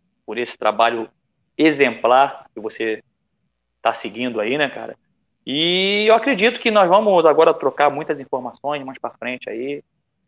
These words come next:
e, e, e, e vamos estar mais próximos.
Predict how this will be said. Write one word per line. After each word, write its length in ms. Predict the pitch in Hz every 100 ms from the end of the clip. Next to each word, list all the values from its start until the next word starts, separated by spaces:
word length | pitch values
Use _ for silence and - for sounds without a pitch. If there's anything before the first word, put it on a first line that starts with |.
| _
e, 800 | 120 117 120 120 - 123 110 - _
e, 80 | 131
e, 160 | -
e 20 | 127
vamos 600 | 143 151 151 139 - - _ _ _
estar 200 | - 139
mais 180 | 143 123
próximos. 460 | - 110 98 -